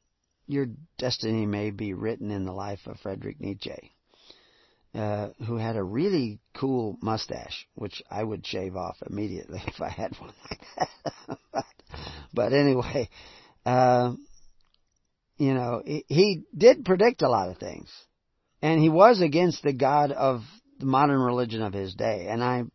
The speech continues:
I'm not in opposition to that idea because I don't believe that they were serving the real God, generally speaking. Uh, God is served by the individual, not by movements, not by, uh,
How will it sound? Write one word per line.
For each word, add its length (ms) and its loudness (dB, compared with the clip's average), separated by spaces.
I'm 180 0
not 260 0
in 120 -6
opposition 680 -6
to 140 -2
that 220 0
idea 380 -4
because 380 -6
I 80 -2
don't 260 -6
believe 240 -4
that 140 -8
they 140 -4
were 180 -8
serving 400 -6
the 80 -8
real 220 -6
God, 320 -4
generally 540 0
speaking. 560 -16
Uh, 280 0
God 300 4
is 420 -2
served 540 2
by 200 -2
the 140 -2
individual, 580 -4
not 360 -6
by 200 -2
movements, 840 -8
not 300 -8
by, 480 -4
uh, 200 -8